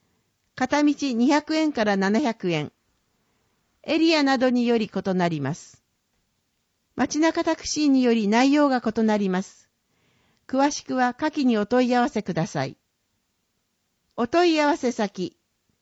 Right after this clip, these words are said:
保原街中タクシー。予約、電話五七四の四四五五。登録、電話五七五の二二八四。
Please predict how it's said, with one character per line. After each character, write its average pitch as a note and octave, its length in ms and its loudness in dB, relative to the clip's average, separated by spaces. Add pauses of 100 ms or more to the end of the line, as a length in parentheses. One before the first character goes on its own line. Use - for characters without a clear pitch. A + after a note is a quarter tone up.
(420)
保 C#4+ 160 0
原 D4+ 260 4
街 C#4 280 0
中 D#4 240 0
タ C#4 140 0
ク - 120 -10
シ F#3+ 380 -6
ー。 - 760 -18
予 C#4 80 2
約、 D4 460 0 (300)
電 C4 320 2
話 A#3 260 2 (140)
五 D4 260 4
七 D4+ 260 2
四 C4+ 300 2
の A#3 220 2
四 C#4+ 280 4
四 C#4 280 2
五 A#3 260 2
五。 G3 320 0 (680)
登 D#4 240 4
録、 C#4 440 -2 (300)
電 C4 320 2
話 B3 260 2 (120)
五 C#4 260 4
七 D4 300 2
五 B3 100 2
の A#3+ 320 2
二 C#4+ 260 2
二 C#4+ 240 2
八 A3 300 -4
四。 F3+ 260 0